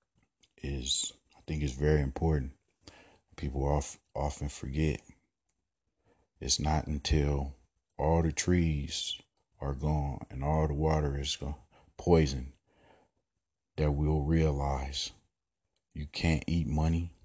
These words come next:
and you can't drink oil. That's,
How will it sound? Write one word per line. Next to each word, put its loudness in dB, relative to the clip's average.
and -4
you -4
can't 0
drink -4
oil. -4
That's, 0